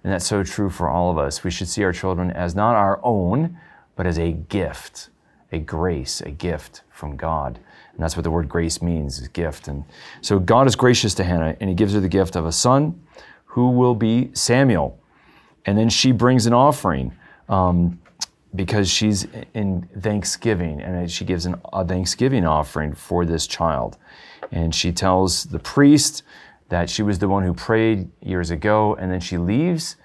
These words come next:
Samuel as an offering to God to serve in the temple.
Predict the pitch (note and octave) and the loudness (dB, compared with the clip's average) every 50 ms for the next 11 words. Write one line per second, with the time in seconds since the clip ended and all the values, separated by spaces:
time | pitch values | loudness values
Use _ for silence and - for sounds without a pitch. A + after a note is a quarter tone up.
0 | _ _ _ - - - A#2+ A2 G#2+ G#2 G#2 G#2+ G#2 G2+ - - G#2 F2 F2+ - | _ _ _ -12 -6 -2 0 0 2 2 0 0 0 -2 -2 -2 -4 -4 -4 -2
1 | - G2 G2+ G2+ F#2+ - G2+ F#2+ F2 F2+ F2 D#2+ F#2+ F#2 F#2 F#2 F2+ F2+ F2+ - | -2 -2 -2 -2 -2 -2 -2 -2 -2 -2 -2 0 0 0 0 0 -2 -2 -6 -8
2 | - F2+ F2 - - F2+ F2 E2+ E2+ D#2+ D#2+ D#2 - E2 E2+ D#2+ C2+ B1 A1 - | -8 -8 -8 -6 -4 -4 -4 -2 -4 -4 -4 -6 -4 -4 -4 -4 -6 -8 -10 -10